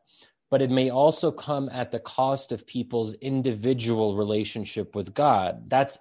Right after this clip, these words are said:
intangible. And I think there's a real tension here, because I think that what Mustafa is offering can actually be good in some ways, but in a very temporal and even secular sense. And we have to ask ourselves as Muslims,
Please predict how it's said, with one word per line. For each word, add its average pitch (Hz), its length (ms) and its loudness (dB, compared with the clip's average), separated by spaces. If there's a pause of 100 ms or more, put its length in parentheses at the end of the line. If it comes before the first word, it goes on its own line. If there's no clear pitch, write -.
intangible. 123 1040 -4 (720)
And 139 100 4
I 139 60 6
think 175 240 2
there's 175 180 4
a 175 60 4
real 165 240 4
tension 151 560 -4
here, 95 500 -4 (520)
because 147 240 4
I 139 100 8
think 175 280 0
that 151 120 2
what 139 320 0
Mustafa 135 760 0
is 107 220 -6
offering 160 560 0
can 143 220 -4
actually 135 520 -2
be 120 180 0
good 127 260 2
in 135 160 0
some 107 340 -2
ways, 104 300 -2
but 117 160 2
in 117 80 2
a 117 60 4
very 139 300 4
temporal 151 680 -2
and 123 80 -2
even 120 260 -2
secular 117 580 -2
sense. 110 500 -2
And 120 140 -4
we 139 80 2
have 151 160 2
to 139 120 -4
ask 160 340 -4
ourselves 120 480 -4
as 110 120 -2
Muslims, 117 640 -4